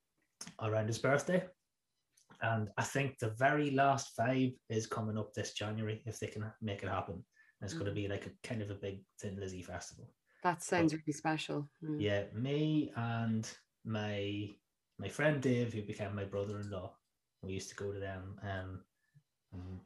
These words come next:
Speaker 1: various people have went down with us over the years and stuff. But, like, it's so nice to, so nice to, to, like, relive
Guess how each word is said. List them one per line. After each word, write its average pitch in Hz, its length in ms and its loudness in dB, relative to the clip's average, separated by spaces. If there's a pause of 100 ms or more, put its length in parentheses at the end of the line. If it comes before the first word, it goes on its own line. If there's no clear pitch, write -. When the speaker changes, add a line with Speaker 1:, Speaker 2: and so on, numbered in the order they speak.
(140)
Speaker 1:
various 95 420 -4
people 98 320 -6
have 104 80 -10
went 92 200 -6
down 95 220 -8
with 98 80 -10
us - 160 -10
over 95 160 -8
the 92 100 -8
years 92 320 -8
and 85 80 -8
stuff. - 360 -16 (680)
But, 90 160 -8
like, 90 240 -6 (160)
it's - 100 -8
so 139 200 6
nice 92 300 -2
to, 95 120 -8
so - 320 -2
nice 147 240 4
to, 110 180 2
to, - 140 -12
like, 101 220 -2
relive 110 680 0